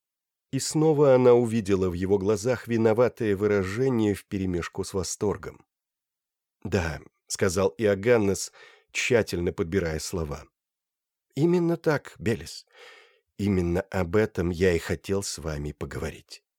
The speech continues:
Ей вдруг стало ясно, что он сейчас скажет. И от этой уверенности тошнота и отвращение подступили к её горлу.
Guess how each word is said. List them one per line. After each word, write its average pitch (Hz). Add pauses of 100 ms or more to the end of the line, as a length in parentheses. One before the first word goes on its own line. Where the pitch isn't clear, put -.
(1040)
Ей 139
вдруг 131
стало 135
ясно, 117
что -
он 101
сейчас -
скажет. - (500)
И 90
от 85
этой 113
уверенности 90 (540)
тошнота 127
и -
отвращение 87
подступили 101
к -
её 82
горлу. 78